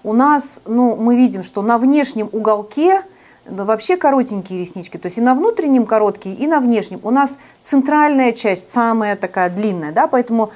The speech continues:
мы эти кор-, эти реснички относим вот к этой картинке. Посмотрите, то есть прям вот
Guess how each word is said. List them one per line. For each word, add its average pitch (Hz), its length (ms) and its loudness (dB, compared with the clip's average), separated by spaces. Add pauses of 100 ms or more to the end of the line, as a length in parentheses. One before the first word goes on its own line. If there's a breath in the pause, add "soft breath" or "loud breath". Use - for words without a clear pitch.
(240 loud breath)
мы 311 180 2
эти 269 300 0
кор-, 240 240 2
эти 233 240 -2
реснички 214 560 -2
относим 254 420 0
вот 247 200 0
к - 40 -16
этой 226 180 -2
картинке. 180 460 -8
Посмотрите, 214 500 -6
то - 60 -10
есть 165 180 -12 (360 soft breath)
прям 370 320 4 (600)
вот 254 200 -2